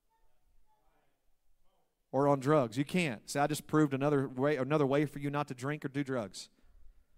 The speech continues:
As God has dealt to each one a measure of faith. Everybody in this room has got something special that God gave to you individually.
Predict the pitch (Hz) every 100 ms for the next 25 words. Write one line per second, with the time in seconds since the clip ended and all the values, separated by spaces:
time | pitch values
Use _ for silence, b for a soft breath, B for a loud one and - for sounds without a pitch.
0 | _ _ 160 147 127 165 185 170 131 -
1 | 170 170 - 156 170 175 160 156 143 139
2 | 143 127 151 - 180 113 - b b b
3 | 165 175 185 185 180 175 160 170 196 165
4 | 135 165 151 - 165 156 147 196 185 -
5 | 135 135 127 156 160 143 160 156 170 160
6 | 175 170 165 180 131 139